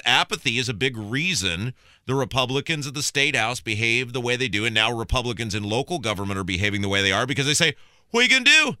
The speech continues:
Nobody even runs against me, much less am I gonna lose." So how do we get people to not be apathetic, and how do we get people to be involved?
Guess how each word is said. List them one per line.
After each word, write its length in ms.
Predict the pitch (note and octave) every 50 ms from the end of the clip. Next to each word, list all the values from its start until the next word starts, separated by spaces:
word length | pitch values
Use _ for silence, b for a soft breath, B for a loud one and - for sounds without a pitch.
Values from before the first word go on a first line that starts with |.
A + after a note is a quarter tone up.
| - -
Nobody 380 | C3+ D#3+ G3 G#3 A3 B3 B3+
even 140 | B3+ A#3+ A#3+
runs 240 | A#3+ B3 B3 G3 -
against 260 | F3 A#3+ B3+ G#3+ G#3+
me, 80 | A3 F#3
much 220 | F3+ G3+ - -
less 200 | - G3 F3+ - F3+
am 80 | E3
I 40 | E3+
gonna 140 | D#3 F3 D#3
lose." 560 | C3 B2+ D#3 F#3+ A#3 C4 B3 G#3 G3 G3+ - b b b b b
So 180 | b - E3+ E3+
how 200 | C3+ D3+ D3+ D3
do 60 | E3
we 120 | F3 F#3+ G3
get 320 | D3 B2+ B2+ D3+ - -
people 520 | - B2 D3 C3+ - B2+ C#3 C#3+ C#3 B2+ - - _ _ _ _ _ -
to 80 | -
not 320 | A2 A2+ B2 C#3 E3+ F#3 -
be 140 | E3 D3
apathetic, 500 | C3 B2 A#2 A#2 - - A2 A2 C3+ -
and 80 | B2+ G2+
how 120 | G#2+ A2
do 40 | G2+
we 80 | A2+ C3+
get 140 | A#2+ C3+ -
people 300 | - F2+ F2 - A2+ B2+
to 60 | D3
be 140 | - E2+ D#2+
involved? 520 | F2 A2+ C3+ D#3 F#3 B3 - - - _